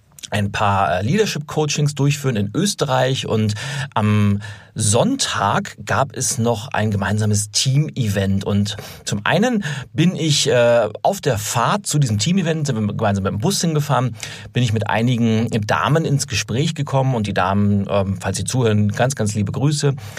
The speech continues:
die dachten darüber nach, ob es sich lohnen würde,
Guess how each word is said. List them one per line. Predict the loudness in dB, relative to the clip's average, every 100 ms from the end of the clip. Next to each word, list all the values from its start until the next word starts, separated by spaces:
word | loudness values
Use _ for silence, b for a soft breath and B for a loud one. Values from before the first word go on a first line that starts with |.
| B -10
die | -2 0 2 2 2 2 2 0 0
dachten | 0 0 -6 -2 -2 0
darüber | 0 0 0 0
nach, | 0 0 0 0 -2
ob | -4 -4
es | -4
sich | -4 -4
lohnen | -2 0 2 4 4 4 2
würde, | 2 2 4 2